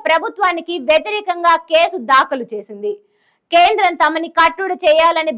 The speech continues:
భావిస్తుందని, ఇది సుప్రీంకోర్టు ఇచ్చిన ఆన్లైన్ భావ ప్రకటన స్వేచ్ఛకు విరుద్ధమని,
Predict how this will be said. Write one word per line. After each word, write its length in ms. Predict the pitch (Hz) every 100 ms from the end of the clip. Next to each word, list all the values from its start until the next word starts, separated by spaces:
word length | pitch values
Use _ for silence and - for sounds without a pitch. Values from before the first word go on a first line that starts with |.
| 254
భావిస్తుందని, 760 | 269 339 - 320 320 302 302 381 _ _ _ -
ఇది 220 | 381 453 453
సుప్రీంకోర్టు 600 | 453 494 453 392 392 320
ఇచ్చిన 360 | 359 - 415 370 311 339
ఆన్లైన్ 400 | 381 415 370 294 294
భావ 260 | 320 349
ప్రకటన 640 | 320 - 302 311 330 359 277 -
స్వేచ్ఛకు 480 | 302 320 381 381
విరుద్ధమని, 680 | 233 226 311 - 330 320 330